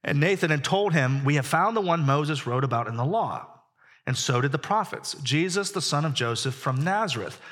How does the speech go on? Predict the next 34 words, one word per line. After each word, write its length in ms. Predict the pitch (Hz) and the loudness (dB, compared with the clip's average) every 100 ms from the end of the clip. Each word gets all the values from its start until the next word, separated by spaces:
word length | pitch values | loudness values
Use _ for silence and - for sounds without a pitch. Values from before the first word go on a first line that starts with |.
| - - - | -16 -10 0
Now, 60 | 170 | 2
here's 240 | 220 254 | 2 0
the 80 | 233 | -2
thing. 360 | 202 156 98 - - _ _ _ _ _ - | 0 -2 -2 -12 -20 _ _ _ _ _ -2
We've 120 | 156 | 0
had 140 | 160 | 0
two 120 | - 214 | 0 -2
examples 560 | 165 175 175 175 139 | 0 0 -2 -2 -2
where 160 | 139 127 | 0 0
John 380 | 127 147 185 190 | 2 2 2 0
the, 160 | 175 - - - | -4 -6 -18 -6
the 120 | 147 139 | -2 0
Baptist 540 | 135 143 143 135 - | 2 2 2 -2 -4
points 300 | - 151 139 | -2 -2 0
people 320 | 135 117 123 | -2 -2 -4
through 140 | 120 117 | -4 -6
his 100 | 113 | -6
preaching. 420 | - 107 117 117 | -6 -4 -4 -2
The 60 | |
second 340 | 117 175 180 175 | 0 0 0 0
one 140 | 147 | 0
is 120 | 123 | 0
Andrew 280 | 123 139 143 | 0 0 0
just 200 | 123 107 | -2 -6
bringing 340 | - 123 131 117 | -4 0 0 2
him 160 | 117 | 0
with 180 | 113 113 | -2 -4
him. 200 | 110 117 - - - - | -6 -6 -10 -16 -16 -6
Phil 400 | - 202 214 185 | 0 2 4 4
has 180 | 160 | 2
kind 240 | - 160 151 | 2 2 4
of 80 | 123 | 4
had 320 | 143 135 127 | 4 4 4
the 280 | 120 117 | 2 2